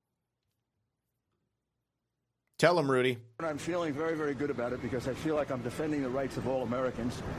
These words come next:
Speaker 2: as I
Speaker 1: Amen.
Speaker 2: did so many times as a United States attorney.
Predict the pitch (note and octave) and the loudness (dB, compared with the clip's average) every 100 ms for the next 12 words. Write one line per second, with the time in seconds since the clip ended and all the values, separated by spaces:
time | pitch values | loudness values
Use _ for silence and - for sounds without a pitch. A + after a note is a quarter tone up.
0 | - - - - - B2+ - C3 - - | -4 -4 -4 -4 -2 0 4 4 4 2
1 | F3+ F3+ E3 F3+ A#3+ C#3+ B2+ A2 G#2+ F#2 | 0 0 0 0 0 -2 -2 -2 -2 -2
2 | A#2 B2 C3 - C#3 C3 A#2 D3 E3 | -2 -2 -2 -2 -4 -2 -4 -2 -2